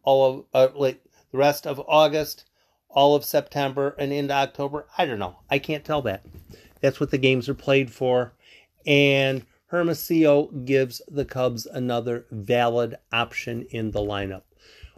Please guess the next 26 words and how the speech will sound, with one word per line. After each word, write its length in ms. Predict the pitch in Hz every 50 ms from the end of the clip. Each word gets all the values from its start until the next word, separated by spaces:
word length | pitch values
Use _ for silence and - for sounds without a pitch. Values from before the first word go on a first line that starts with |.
| - - -
Also, 420 | 131 139 143 139 - - 151 135 131
with 280 | 123 123 131 123 -
Hermosillo 640 | - - 131 131 127 127 - - - 147 131 127 123
being 340 | 117 123 127 123 123 135 -
added 320 | 131 127 123 127 127 113
to 140 | - 123 120
the 100 | 113 113
Chicago 480 | - - - - - 143 147 147 139 143
roster, 640 | 139 143 139 139 135 123 - - - 135 131 120 _ _ _ _ _ _ -
that 220 | - 127 127 117
does 260 | 120 131 131 123 120 -
clear 540 | - - - 139 131 123 120 120 117 113 - _ - -
more 400 | 123 123 123 120 117 110 104 -
space, 680 | - - - - - - 139 131 127 127 120 - - - - _ _ _ -
more 220 | 127 123 123 123 123
at-bats 600 | 120 - - 131 127 123 120 117 - - - - - - - - -
for 400 | - - - - 127 127 123 123
Greg 500 | 113 107 110 131 127 127 117 113 101 -
Deichmann, 680 | - 147 156 160 156 _ - 160 151 147 143 143 139 - _ _ _ _ -
who 120 | - 147 143
was 200 | 143 139 131 127
recently 440 | 143 143 135 - - 143 135 131 127
acquired 440 | 123 - - 131 131 131 131 127
from 160 | - - 123 123
the 180 | 127 131 175
A's. 460 | 143 139 135 135 135 135 127 - -